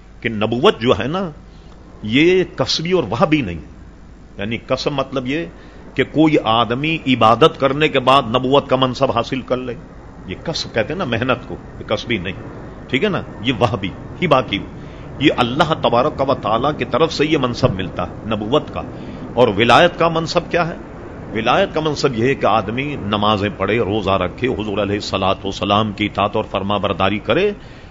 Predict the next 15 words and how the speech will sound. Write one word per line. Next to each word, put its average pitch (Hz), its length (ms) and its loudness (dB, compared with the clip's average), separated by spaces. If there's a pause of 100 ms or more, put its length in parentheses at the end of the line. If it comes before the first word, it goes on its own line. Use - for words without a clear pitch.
(120)
بتدریج 110 760 2
مراحل 95 540 2
کے 107 160 -2
بعد 95 300 2
میں 160 400 0 (320)
اللہ 98 420 2
تبارک 95 440 0
و 95 60 0
تعالیٰ 87 340 -4
کا 87 80 -6
وہ 92 80 -2
دوست 107 280 -4
بن 127 180 -4
جاتا 139 320 -4
ہے، 190 40 -14